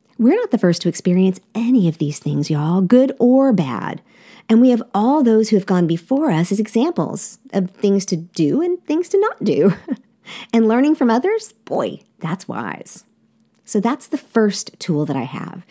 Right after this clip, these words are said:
is looking at myself in the mirror and understanding and having a good self-awareness. Number two,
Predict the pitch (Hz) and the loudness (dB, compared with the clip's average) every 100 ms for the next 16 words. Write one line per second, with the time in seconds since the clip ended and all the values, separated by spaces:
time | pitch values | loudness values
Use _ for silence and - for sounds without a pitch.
0 | - - 180 151 180 254 277 277 269 277 | -20 -4 -2 2 2 4 2 2 0 0
1 | 190 175 - 202 190 151 131 135 - - | 2 0 2 2 4 2 0 -4 -6 -12
2 | - - 208 185 - 196 220 220 - 180 | -20 -6 0 0 0 2 4 2 -2 0
3 | 175 160 139 147 175 175 160 151 190 196 | 0 2 -2 -2 -2 -2 -2 -2 0 2
4 | 196 247 - _ - - 151 143 - - | 2 -2 -10 _ -8 -4 -4 -4 -10 -8
5 | 131 127 123 - - - - - _ _ | -4 -4 -6 -10 -10 -10 -10 -14 _ _
6 | _ _ _ _ - 202 214 214 - 160 | _ _ _ _ -2 2 2 0 -4 -8
7 | 175 | -10